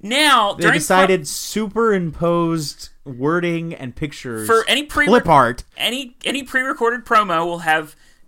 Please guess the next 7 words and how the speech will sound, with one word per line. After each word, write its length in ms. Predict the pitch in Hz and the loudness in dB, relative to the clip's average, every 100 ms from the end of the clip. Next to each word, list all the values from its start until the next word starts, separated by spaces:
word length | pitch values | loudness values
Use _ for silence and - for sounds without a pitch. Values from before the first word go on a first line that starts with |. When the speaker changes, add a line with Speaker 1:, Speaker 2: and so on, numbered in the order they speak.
| - | -14
Speaker 1:
words, 480 | 170 214 202 175 - - _ 170 | 2 6 6 4 0 -10 _ -4
certain 420 | - 233 240 220 | 2 2 2 -2
words 380 | 214 202 175 165 | 2 4 4 0
will 80 | 160 | -8
display 320 | 151 - 190 | -8 0 0
on 100 | 180 | 0
screen. 300 | - 202 | 0 -2